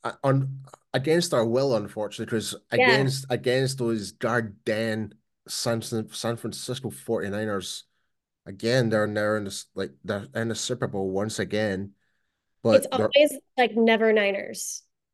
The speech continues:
Speaker 2: That's the
Speaker 1: Yeah.
Speaker 2: rule. And you're trying to, like, I don't, I don't like it.
Speaker 1: Uh, it's, yep,
Speaker 2: You
Speaker 1: for
Speaker 2: ruined this
Speaker 1: us,
Speaker 2: for us.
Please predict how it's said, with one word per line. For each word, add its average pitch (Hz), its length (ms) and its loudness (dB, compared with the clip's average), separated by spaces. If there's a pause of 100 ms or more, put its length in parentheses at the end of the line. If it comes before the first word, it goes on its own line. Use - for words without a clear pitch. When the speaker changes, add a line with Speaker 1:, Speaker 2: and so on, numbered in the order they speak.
(220)
Speaker 2:
That's 214 220 0
the 226 100 -4
Speaker 1:
Yeah. 240 120 -4
Speaker 2:
rule. 214 400 2 (1200)
And 254 160 8
you're 262 140 8
trying 285 240 6
to, 294 180 8
like, 254 300 4 (760)
I 254 100 2
don't, 269 300 6
I 269 40 -2
don't 269 180 2
like 285 120 -2
it. 202 120 -8 (1500)
Speaker 1:
Uh, - 240 0
it's, - 360 0 (200)
yep, 143 240 2
Speaker 2:
You 269 140 -2
Speaker 1:
for 156 120 6
Speaker 2:
ruined 143 100 6
this 160 140 6
Speaker 1:
us, 156 80 -2
Speaker 2:
for 196 80 -6
us. 190 80 -12